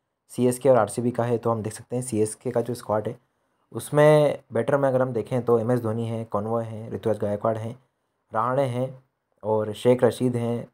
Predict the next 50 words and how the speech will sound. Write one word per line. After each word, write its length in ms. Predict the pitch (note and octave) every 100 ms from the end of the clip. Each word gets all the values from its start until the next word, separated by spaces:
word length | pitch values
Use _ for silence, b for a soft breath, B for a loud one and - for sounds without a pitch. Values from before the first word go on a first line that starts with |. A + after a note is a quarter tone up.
| -
समीर 440 | - A#2 B2+ B2+
हैं, 300 | A#2 A2+ B2 _ _ _ -
अविनाश 420 | A2+ A#2+ C3 C3
राव 200 | A2+ A#2+
हैं। 220 | A#2 A2 - -
तो 220 | G#2 G#2+
आप 200 | G2 A2
देख 140 | A2+
सकते 240 | A2+ A2 C3
हैं 100 | C3
कि 100 | C3+
यहाँ 200 | B2+ A#2+
पे 60 | A#2+
इनकी, 360 | A#2 B2 A#2+ -
अ, 100 | G#2+
जो 160 | G#2 G#2
ओपनिंग 280 | G#2 B2
है 200 | A#2 A2+
या 100 | G#2+
फिर 160 | G2+ G#2+
जो 160 | A2 A2
इनका 180 | G#2
मिडिल 180 | A2 G#2+
ऑर्डर 160 | G#2+ A2
है 80 | A2+
काफ़ी 300 | - - A2+
ठीक 220 | A#2 A2+
है 80 | G#2
अभी 100 | G#2+
यहाँ 120 | G2+
पे। 200 | - - _ _ _ _ -
बॉलर्स 300 | B2 D3 D3
में 100 | D3
आप 60 | C#3
देखें 220 | B2 C3+
उनके 100 | B2
पास 140 | B2
काफ़ी 160 | A#2 A2
ज़्यादा 200 | A#2+ A#2+
ऑप्शन 280 | A2 - A2+
है, 220 | A#2+ -
जडेजा 320 | G#2+ A2 A#2+
हैं, 280 | A2 A2+ A2
दीपक 260 | G#2 A2
चहर 300 | - A2 A2
हैं, 160 | G#2 A2
मनीषा 360 | G#2+ G2+ - A2
हैं, 220 | G#2 A2
मुकेश 440 | G#2+ G2 G#2+ G2
हैं, 180 | G#2+ B2